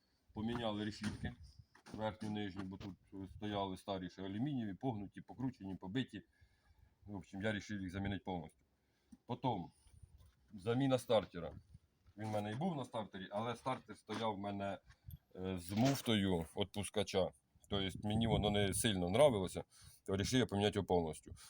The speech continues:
Но стартер я поставив прямий, без заміни плити, без заміни вінця. Е, щас вже є в продажі, може хто не знає.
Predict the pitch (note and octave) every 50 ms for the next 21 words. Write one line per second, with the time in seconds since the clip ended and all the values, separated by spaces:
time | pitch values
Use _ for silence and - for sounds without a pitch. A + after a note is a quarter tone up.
0 | - _ - A#2 C3 B2 G#2 - - - - - C3+ C3+ B2 A2 - G#2+ G2+ G#2
1 | F#2+ - G#2 - - - G#2 G2 F#2+ F#2+ F#2+ F#2 - - A#2 A#2 A#2 B2+ D3+ E3+
2 | E3 C#3+ G2+ G2+ A#2+ A#2 A2 F#2+ G2 A2 G#2+ A2 G#2+ G#2 G2+ F#2+ F#2 F#2 F2+ F2
3 | - _ _ _ _ _ _ - B2 C3+ C3 - G3+ F#3+ F#3+ F3+ - _ _ _
4 | _ _ - - - - _ - G2+ A#2+ C3 A#2+ G2 G#2 A2 G#2+ A#2+ C3 B2+ A#2+
5 | A#2 A2 G2+ - - G#2+ G2+ A2 A2 - - F#2+ D#2+ - - _ _ _ _ _
6 | _ _ _ _ _ _ _ _ _ _ _ _ _ _ _ F#2 F2+ F2+ F2 F2
7 | F2 E2+ D#2+ D#2+ D#2 - _ _ _ _ _ _ - - - A2+ G2 - - F#2
8 | E2+ G2 G2+ F#2+ G2+ F#2+ E2+ - - - - A#2 C#3+ G#3 A3+ F#3 D3+ B2+ B2 A#2
9 | - _ - - - _ _ _ G#2 G#2 G2+ G2 - - G#2 G2 F#2+ F2+ F#2 F#2+
10 | F2+ F2 E2+ D#2+